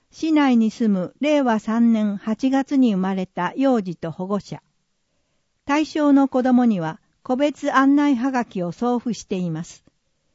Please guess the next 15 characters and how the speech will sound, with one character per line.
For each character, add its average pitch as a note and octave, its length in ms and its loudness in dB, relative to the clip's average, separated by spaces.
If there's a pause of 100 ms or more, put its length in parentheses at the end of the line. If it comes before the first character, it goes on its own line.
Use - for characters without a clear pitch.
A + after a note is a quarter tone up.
(320)
対 D4 200 0
象 D#4+ 260 -2
外 A#3+ 220 0
の F#3 140 -2
月 G3 280 -4
齢 C4+ 220 0
の B3 140 2
子 A#3+ 180 -4
ど B3 100 -2
も A#3 140 2
も A3+ 180 -2
参 G#3 300 -4
加 F#3+ 160 -8
可。 E3+ 280 -12 (1080)
時、 G#3+ 400 -6